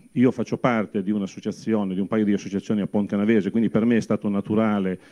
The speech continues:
cercare il dialogo e, eh, cercare di risolvere alcuni aspetti che magari le associazioni avevano o qualche difficoltà.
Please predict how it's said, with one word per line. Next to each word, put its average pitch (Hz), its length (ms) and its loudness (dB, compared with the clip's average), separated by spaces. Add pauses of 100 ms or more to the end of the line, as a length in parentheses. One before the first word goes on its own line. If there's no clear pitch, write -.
(140)
cercare 110 580 2
il 101 160 0
dialogo 120 800 2
e, 117 260 -2 (320)
eh, 110 300 0
cercare 123 400 0
di 110 120 2
risolvere 107 520 2
alcuni 110 300 0
aspetti 104 420 -2
che 107 120 -4
magari 98 600 -2
le 104 80 0
associazioni 98 680 -2
avevano 90 500 -2 (240)
o 107 100 0
qualche 98 320 0
difficoltà. 87 680 -4